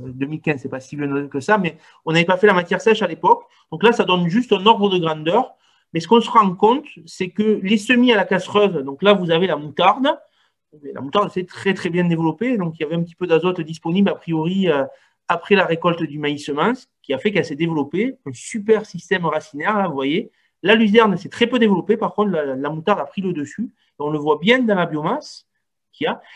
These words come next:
Et par contre, sur les semis plus précoces, ce qui est intéressant à voir, ben, c'est que le trèfle blanc, c'est que le trèfle vésiculeux sur les semis à la vineuse ont plutôt été assez bons, en fait, hein, ont plutôt bien fonctionné. Quand on regarde ici, on a un couvert qui est plutôt assez homogène avec ce semis, euh,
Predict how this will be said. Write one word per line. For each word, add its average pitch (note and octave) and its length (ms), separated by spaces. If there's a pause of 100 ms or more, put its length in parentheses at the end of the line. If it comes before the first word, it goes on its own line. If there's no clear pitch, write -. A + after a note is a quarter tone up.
(140)
Et D3+ 40
par A3 200
contre, E4+ 180
sur A#3 100
les G#3 100
semis G3+ 280
plus F4+ 200
précoces, A3+ 580 (240)
ce - 100
qui G3 80
est G3 40
intéressant A#3 480
à F3 80
voir, A3+ 260
ben, F3 100
c'est F#3 160
que G3+ 120
le F3 120
trèfle A#3+ 340
blanc, F3 380 (640)
c'est F#3 140
que F3+ 80
le F3+ 60
trèfle B3+ 200
vésiculeux G3+ 440
sur G3+ 140
les E3 80
semis F#3+ 300
à E3+ 60
la D3 120
vineuse D#3 460 (440)
ont D3 100
plutôt A3+ 220
été C4+ 120
assez B3 240
bons, A3 280
en E3 80
fait, C3+ 240
hein, G3+ 100 (300)
ont D3 60
plutôt A3 200
bien A3 200
fonctionné. F3+ 460
Quand D#3+ 200
on F3 80
regarde F3 200
ici, A3+ 320
on F3 160
a F#3+ 60
un F#3 200
couvert F3 400
qui - 100
est C#3 40
plutôt G3+ 240
assez G3+ 200
homogène G#3 480 (380)
avec F3+ 260
ce F#3 100
semis, F3+ 460
euh, C3+ 160